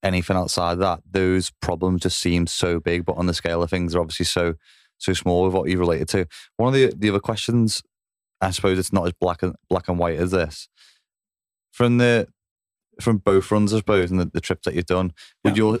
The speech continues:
Speaker 1: would you say that your faith was more so restored in humanity or the opposing to that?
Speaker 2: No, definitely restored. People are more brilliant, more selfless, more loving, more kind than you can ever possibly imagine.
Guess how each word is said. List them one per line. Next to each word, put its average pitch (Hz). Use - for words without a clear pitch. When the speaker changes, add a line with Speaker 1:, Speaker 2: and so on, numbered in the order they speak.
Speaker 1:
would 101
you 104
say 107
that 104
your 98
faith 101
was 101
more 95
so 98
restored 92
in 98
humanity 98
or 85
the 98
opposing 87
to 92
that? 90
Speaker 2:
No, 98
definitely 117
restored. 110
People 110
are 107
more 120
brilliant, 110
more 110
selfless, -
more 107
loving, 104
more 104
kind 101
than 104
you 98
can 107
ever 101
possibly 104
imagine. 101